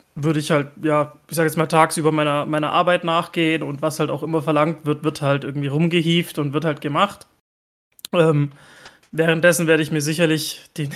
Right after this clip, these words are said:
<laughs> den ein oder anderen Spaß erlauben mit dem ein oder anderen Crewmitglied. Ähm, ich mein, meine Mage Hands, äh, habe ich ja nicht umsonst. Und, ähm, was, wa-, glaub ich, für, für mich auch sehr wichtig wird, ist,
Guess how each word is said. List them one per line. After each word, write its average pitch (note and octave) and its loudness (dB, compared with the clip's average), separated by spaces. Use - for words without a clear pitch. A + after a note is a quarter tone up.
<laughs> D3+ -6
den D#3+ -2
ein G#3 4
oder G#3 6
anderen G3 2
Spaß - 0
erlauben F3 2
mit D#3+ 0
dem D#3+ -2
ein E3+ -2
oder E3 0
anderen D#3+ -2
Crewmitglied. F3 -4
Ähm, C#3+ -4
ich C#3+ -12
mein, C#3+ -6
meine D3 -4
Mage D3 -2
Hands, D3 0
äh, D3+ -4
habe C#3 -2
ich D3 -8
ja D3+ -2
nicht C#3+ -2
umsonst. D#3 -4
Und, D#3+ 2
ähm, D3+ -4
was, D#3 0
wa-, D3 -4
glaub D#3+ 2
ich, D#3 -2
für, D3+ -2
für - -8
mich D#3+ 0
auch D#3+ -2
sehr D3+ 0
wichtig E3 -2
wird, D#3+ 0
ist, - -2